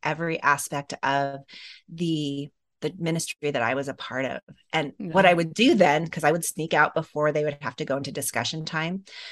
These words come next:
Speaker 1: So I wouldn't have to <laughs> talk to anyone. And I would just go to a coffee shop and just sit and sit in whatever her teaching was that week and ask God to speak to me in it. And
Speaker 2: Mm.
Speaker 1: within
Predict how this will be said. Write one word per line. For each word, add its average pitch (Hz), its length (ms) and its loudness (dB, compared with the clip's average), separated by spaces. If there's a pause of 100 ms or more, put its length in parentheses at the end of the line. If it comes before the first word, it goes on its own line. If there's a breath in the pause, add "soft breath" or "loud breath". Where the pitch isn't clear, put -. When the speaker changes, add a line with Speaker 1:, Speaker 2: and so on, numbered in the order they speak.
Speaker 1:
So - 120 -4
I 156 40 4
wouldn't 165 180 4
have 196 100 6
to 226 60 4
<laughs> 226 260 4
talk - 20 -12
to 202 120 4
anyone. 147 520 0
And 160 120 0
I 165 140 4
would 180 140 0
just 180 240 -4
go 160 440 4
to - 140 -4
a 175 40 -2
coffee 143 260 0
shop 135 240 -6
and 156 80 -6
just 147 220 -4
sit - 580 0 (560 loud breath)
and 151 400 -4
sit - 300 0
in 160 200 -2
whatever 151 420 0
her 160 120 -6
teaching 156 380 -6
was 143 240 -2
that 120 200 -2
week 135 200 -8
and 135 140 -8
ask 127 260 -6
God 143 220 -6
to 127 80 -10
speak - 520 -12 (200)
to - 140 -10
me 139 160 -8
in 135 80 -6
it. - 200 -12 (440)
And 180 200 2
Speaker 2:
Mm. - 20 -4
Speaker 1:
within 202 680 2